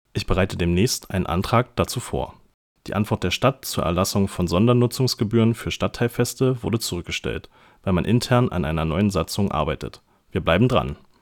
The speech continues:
Immerhin, die Toiletten am Konkordienplatz sollen im ersten Halbjahr zweitausendsiebenundzwanzig kommen.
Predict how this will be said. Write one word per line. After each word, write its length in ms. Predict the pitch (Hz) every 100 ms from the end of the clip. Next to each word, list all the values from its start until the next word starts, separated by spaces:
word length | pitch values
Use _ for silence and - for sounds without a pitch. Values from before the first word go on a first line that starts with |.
| -
Immerhin, 440 | 101 95 101 143 - _ -
die 60 |
Toiletten 440 | - 95 101 143 117
am 140 | 95
Konkordienplatz 920 | - 98 - 104 135 131 131 131 - -
sollen 200 | 87 71
im 100 | 62
ersten 340 | 95 - 107
Halbjahr 340 | 95 - 95 101
zweitausendsiebenundzwanzig 1200 | - 95 101 98 101 104 107 - 80 78 - -
kommen. 280 | - -